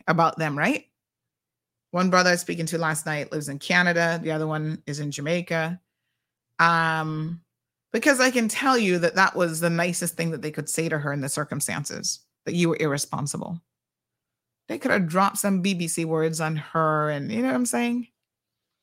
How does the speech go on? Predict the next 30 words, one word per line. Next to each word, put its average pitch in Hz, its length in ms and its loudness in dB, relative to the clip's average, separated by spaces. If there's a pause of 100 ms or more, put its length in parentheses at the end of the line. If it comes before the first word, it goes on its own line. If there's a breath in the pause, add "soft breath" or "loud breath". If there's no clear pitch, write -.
(280)
And 202 120 0
she's 233 220 -2
upset - 480 -2
that 214 120 -4
you're 208 100 0
calling 196 280 0
me 196 160 2
irresponsible. 196 840 -4 (640)
I 415 220 4
hope 381 200 -2
that 311 100 2
she's 202 260 0
listening 214 380 0
this 220 180 0
morning, 226 500 0 (1040)
because 247 260 4
the 254 80 2
question 302 520 -4
that - 180 -2
I 208 200 4
would 185 220 0
want 175 280 -2
to - 160 -6
ask 170 340 -2
her 180 400 -2 (1120)
is, 226 180 4
what 240 220 2
do 349 120 2
you 247 360 2
think - 640 -4